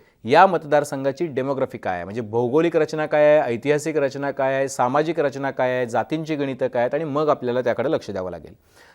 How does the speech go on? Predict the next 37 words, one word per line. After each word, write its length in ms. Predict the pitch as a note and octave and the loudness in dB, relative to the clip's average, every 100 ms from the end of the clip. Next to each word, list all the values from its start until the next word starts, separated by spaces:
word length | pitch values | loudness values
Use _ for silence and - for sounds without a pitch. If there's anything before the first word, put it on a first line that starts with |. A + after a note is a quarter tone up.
| - | -6
तर 60 | |
सर्वात 300 | D3+ D#3+ F3+ | 0 6 6
पहिल्यांदा 420 | F#3 D#3+ D#3 D#3+ E3 | 6 4 6 6 6
आपल्याला 240 | D#3+ D#3+ | 4 2
लक्षात 200 | C#3 D3 | 2 0
घेतलं 280 | C3+ C3+ C3+ | -2 -2 0
पाहिजे 320 | C3 A2+ C3+ | 0 0 -2
की 120 | E3+ | -4
हा 140 | D#3+ E3 | 0 2
बहुतांश 640 | B2+ A#2 B2+ D#3+ G3 G3 | 2 0 4 4 4 -2
दुष्काळी 580 | F3+ A#2+ A#2 - E3+ E3+ | -6 -6 -12 0 0 2
मतदारसंघ 640 | C3+ A2+ A#2+ A2+ A2+ G2+ | -2 -4 -4 -4 -6 -8
आहे. 260 | F#2+ D#2+ D#2+ - _ - - | -6 -6 -10 -18 _ -20 -12
म्हणजे 180 | A#2 A#2 | -4 -2
माण 360 | C3 B2+ C#3+ D3+ | 2 4 4 2
असेल, 320 | C3+ C#3 C3 | 0 0 0
फलटणचा 480 | C3 A#2 A#2 D3+ D#3 | -2 -2 0 0 2
काही 220 | C#3 C3+ | 2 4
भाग 180 | B2+ B2 | 4 4
असेल, 340 | A#2+ - B2 | 2 0 -2
माळशिरस, 600 | A#2 A#2 A2+ C3 C3 B2+ | 0 0 0 0 0 0
सांगोला, 480 | A#2+ A2+ A#2 B2 B2 | 0 -2 0 2 2
माढा, 400 | A#2 A2 A2 A#2+ | 2 0 0 0
करमाळा 540 | - G#2+ A2 A#2 A2 A2 - - _ - | -2 -4 0 2 2 -2 -8 -20 _ -4
यातला 180 | F#3+ G3 | 2 2
बहुतांश 600 | D#3 C#3+ D3 G#3 A3 G3 | 4 2 6 6 6 0
भाग 300 | C3 B2 G2+ - _ | 2 4 2 -6 _
हा 140 | - | -4
दुष्काळी 500 | D#3 C3+ - C3 A2 | -2 -4 -4 -2 -2
आहे. 80 | E2+ - _ _ - | -6 -12 _ _ -4
मात्र 240 | B2+ F3 | 0 2
करमाळ्याचा 600 | F#3+ - D3 F#3 G3 G3 | 6 6 8 8 8 6
काही 260 | F3 C#3 B2+ | 4 4 4
भाग, 260 | G#2 F#2+ F#2+ | -2 -4 -4
माढ्याचा 560 | G#2+ B2 B2 D3+ E3+ F3 | -4 0 2 2 2 2
काही 220 | C#3+ A#2 | 2 0
भाग 260 | G2 F2+ | -2 -6